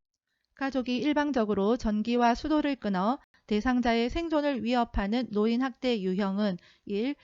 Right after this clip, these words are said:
자기 방임, 이 경제적 학대, 삼 정서적 학대, 사 신체적 학대, 오 언어적 학대.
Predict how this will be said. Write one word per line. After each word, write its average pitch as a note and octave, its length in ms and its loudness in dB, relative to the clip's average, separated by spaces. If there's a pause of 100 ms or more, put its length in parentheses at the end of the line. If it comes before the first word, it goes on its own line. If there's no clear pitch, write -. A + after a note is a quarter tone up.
(160)
자기 B3 300 0
방임, F#3+ 460 -2 (160)
이 A3 400 -6
경제적 A#3 540 -2
학대, F3+ 380 -4 (260)
삼 B3 420 2
정서적 A#3 520 -2
학대, G#3 440 -2 (220)
사 - 420 2
신체적 C#4+ 580 -2
학대, F#3 400 -4 (240)
오 G#3 300 2 (120)
언어적 G3+ 520 0
학대. F3 420 -6